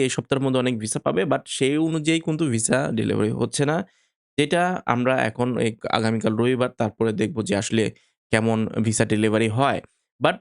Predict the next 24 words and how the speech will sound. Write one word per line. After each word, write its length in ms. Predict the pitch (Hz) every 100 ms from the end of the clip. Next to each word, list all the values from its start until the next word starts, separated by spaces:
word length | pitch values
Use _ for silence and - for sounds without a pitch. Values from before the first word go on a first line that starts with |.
| -
আমরা 360 | 113 131 151 170
এখন 300 | 117 143 117
দেখছি 360 | 117 - 151
হচ্ছে 300 | 135 131 - 202
রিটার্ন 520 | 123 110 127 131 175 _ -
পাসপোর্টগুলাই 640 | 113 - 123 110 120 139
বেশি 280 | 120 - -
পাচ্ছে। 440 | 101 107 - 107 110 _ _ _ -
এখন 280 | 123 185 190
কথা 240 | 160 151
হচ্ছে 560 | 190 185 - 202 190 - 107
ভাই, 360 | 110 135 139 -
আমাকে 560 | - 135 190 202 196 - -
বারবার 460 | 113 113 123 143 143
মেসেজ 320 | 110 135 -
করে 200 | 139 117
কিছু 180 | 110 110
মানুষ, 360 | 110 117 127
এবং 200 | 117 117
সেই 200 | 117 135
মেসেজ 280 | 127 117 127 127
অনুযায়ী 320 | 135 135 135
কিন্তু 260 | 139 135 131
আমি 280 | 117 127